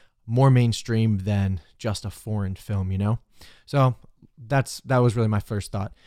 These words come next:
Second thought was Parasite a hundred percent deserved to win because it was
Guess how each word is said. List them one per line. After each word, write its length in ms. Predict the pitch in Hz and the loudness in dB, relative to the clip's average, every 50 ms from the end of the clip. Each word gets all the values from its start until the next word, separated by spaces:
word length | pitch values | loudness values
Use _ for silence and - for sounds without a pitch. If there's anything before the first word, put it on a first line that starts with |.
| _ _ | _ _
Second 340 | _ - 214 202 165 156 - | _ -2 -2 0 2 2 2
thought 280 | - 135 127 127 - 123 | 2 0 0 0 -2 -4
was 420 | 117 120 120 117 113 113 107 - - | -4 -2 0 0 -2 -2 -4 -4 -4
Parasite 480 | - 131 143 147 135 - 131 120 117 - - | -2 2 2 2 2 0 -2 -2 -2 -6 -10
a 240 | - 113 113 110 | -8 -6 -4 -4
hundred 380 | 107 95 - - 160 175 165 147 | -4 -6 -8 -6 -4 -2 -2 -2
percent 320 | - 110 - - 113 104 | -4 -6 -6 -6 -6 -6
deserved 400 | - 107 95 107 107 104 104 - | -6 -6 -4 -2 -2 -2 -2 -4
to 80 | - 117 | -6 -4
win 180 | 110 107 104 101 | -2 -2 -2 -2
because 300 | 104 101 - 113 101 107 | -4 -4 -6 -6 -4 -4
it 40 | |
was 180 | 107 107 101 | -4 -6 -6